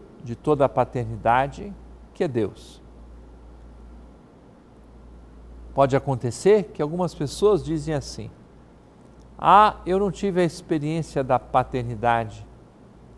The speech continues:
Meu pai me abandonou, não gosta de mim. Então, como eu vou entender que Deus é pai?" O grande João Paulo segundo,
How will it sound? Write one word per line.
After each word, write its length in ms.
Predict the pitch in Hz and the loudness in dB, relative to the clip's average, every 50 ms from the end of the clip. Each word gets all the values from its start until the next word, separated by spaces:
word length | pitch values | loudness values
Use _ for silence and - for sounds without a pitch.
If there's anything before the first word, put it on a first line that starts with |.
| - - - - - - - - - - - - - | -20 -20 -20 -20 -20 -20 -20 -20 -20 -20 -18 -10 -8
Meu 120 | 127 123 | -8 -4
pai 260 | - - 143 143 139 | 4 6 8 8 8
me 100 | 131 131 | 4 0
abandonou, 800 | 127 117 127 120 113 110 104 104 120 143 156 156 156 156 151 135 | -2 -4 -4 -4 -4 -4 -4 -2 0 2 4 4 2 2 0 -4
não 160 | 123 117 113 | -6 -8 -2
gosta 380 | 110 113 127 120 - - - 123 | 4 6 6 6 4 0 -8 -8
de 140 | 104 110 110 | -8 -6 -6
mim. 320 | 110 123 139 156 180 185 - - - - - - - - - - - - - - - - - - - - - - - - - - - - - | -6 -6 -6 -6 -6 -8 -12 -16 -20 -20 -20 -20 -20 -20 -20 -20 -20 -20 -20 -20 -20 -20 -20 -20 -20 -20 -20 -20 -20 -20 -20 -20 -20 -18 -12
Então, 260 | - 139 - 190 202 196 | -12 -2 4 4 4 4
como 240 | - 226 240 240 | 4 2 4 6
eu 80 | 240 220 | 6 6
vou 140 | 175 196 202 | 6 4 2
entender 420 | 196 160 175 165 147 147 170 160 | 2 0 -2 0 2 2 2 2
que 140 | - - 139 | 0 -2 -2
Deus 260 | 123 139 135 120 113 | -2 -2 -2 -2 -2
é 60 | 123 | -6
pai?" 360 | 107 - - 104 95 95 95 92 - - - - - - - - - - - - - - - - - - - - - - - - - - - - - - - - - - - - - - - - - - - - | -6 -4 -4 -4 -4 -4 -8 -14 -16 -20 -20 -20 -20 -20 -20 -20 -20 -20 -20 -20 -20 -20 -20 -20 -20 -20 -20 -20 -20 -20 -20 -20 -20 -20 -20 -20 -20 -20 -20 -20 -20 -20 -20 -20 -20 -20 -20 -20 -20 -20 -20 -16
O 60 | - | -10
grande 340 | 110 107 131 147 147 131 117 | -4 -2 0 0 0 -2 -4
João 160 | 117 135 131 | -4 -6 -6
Paulo 280 | 113 - 135 135 131 117 | 2 6 6 6 6 4
segundo, 600 | - - - 120 110 131 170 185 180 127 113 | 0 -6 -10 -8 -6 -6 -6 -6 -6 -8 -10